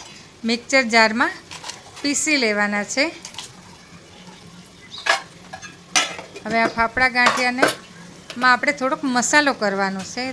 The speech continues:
તો એક ચમચી જેટલું આપણે લાલ મરચું પાવડર, બે ચમચી જેટલું ધાણા જીરું નાખવાનું છે ને થોડીક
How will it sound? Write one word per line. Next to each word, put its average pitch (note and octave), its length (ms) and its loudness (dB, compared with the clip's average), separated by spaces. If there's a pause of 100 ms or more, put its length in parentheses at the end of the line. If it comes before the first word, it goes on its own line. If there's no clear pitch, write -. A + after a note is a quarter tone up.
તો A#3+ 60 -6 (160)
એક A#3+ 80 -4 (100)
ચમચી B3 400 -4 (920)
જેટલું B3 400 0
આપણે B3 240 0 (120)
લાલ A3+ 260 8
મરચું B3+ 380 -4
પાવડર, C4+ 360 4 (1300)
બે C4+ 100 2 (180)
ચમચી B3+ 440 -2
જેટલું A3+ 340 -4
ધાણા G#3 320 2
જીરું A#3+ 280 -2
નાખવાનું C4 480 -2
છે D4+ 120 -4 (1400)
ને A#3 80 -6 (120)
થોડીક D4+ 520 2